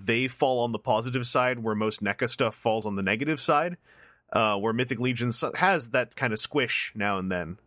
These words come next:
to the overall figure, except Mythic Legions, the squish feels more friendly to play and it feels like something, it, like, it, it, it's something that doesn't feel like a mistake the way that neca stuff tends to feel to me.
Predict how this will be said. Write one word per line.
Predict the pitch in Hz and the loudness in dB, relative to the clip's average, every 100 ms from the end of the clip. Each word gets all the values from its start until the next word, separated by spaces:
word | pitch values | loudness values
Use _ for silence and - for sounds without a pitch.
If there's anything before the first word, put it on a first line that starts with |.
| _ - | _ -4
to | - | -2
the | 110 | 0
overall | 101 104 101 | 0 -2 -2
figure, | 113 95 98 | -2 -2 -2
except | 101 123 | 0 -2
Mythic | 135 127 | -2 -4
Legions, | 123 220 175 170 135 - - - - _ | 0 0 0 -2 -4 -10 -18 -18 -20 _
the | 160 | 0
squish | 156 - 180 196 - | 0 0 0 0 0
feels | - 180 170 160 - - | -2 0 0 0 -6 -6
more | 165 156 151 151 139 | -2 0 2 2 0
friendly | - - 139 139 139 139 | -2 0 0 0 -2 -2
to | 123 123 | -2 -6
play | - - 117 160 214 196 _ _ _ _ | -4 0 0 0 -2 -6 _ _ _ _
and | 113 120 | -2 0
it | 117 | -2
feels | - 139 143 131 | -2 0 2 0
like | 127 | -2
something, | 147 120 131 | -2 -2 -4
it, | 127 117 | -2 -2
like, | 127 | -2
it, | 117 - | -4 -4
it, | 123 - | -4 -4
it's | 131 | -2
something | 175 165 165 | 0 0 0
that | 151 135 - - - - | 0 -2 -6 -20 -14 -8
doesn't | 117 151 156 165 | -2 0 0 -6
feel | - - 139 143 135 | -8 -2 0 2 2
like | 127 123 | -2 -2
a | |
mistake | 123 113 - - 135 120 - | -4 -2 -4 0 -2 -2 -8
the | 123 117 | -6 -2
way | 120 113 113 | 0 0 0
that | 107 107 | -2 -4
neca | 101 107 107 | -2 -2 -2
stuff | - - 92 - | -4 -2 -4 -2
tends | 101 92 | -4 -4
to | - | -8
feel | - 98 87 | -4 -2 -2
to | - | -4
me. | 85 82 | -6 -6